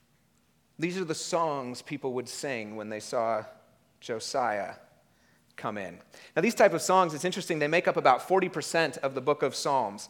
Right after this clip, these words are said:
and they're gut-wrenchingly honest explorations of grief and suffering. They provide a language for pain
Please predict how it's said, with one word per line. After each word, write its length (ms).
and 280
they're 60
gut-wrenchingly 1040
honest 440
explorations 760
of 140
grief 500
and 160
suffering. 640
They 140
provide 480
a 60
language 720
for 300
pain 600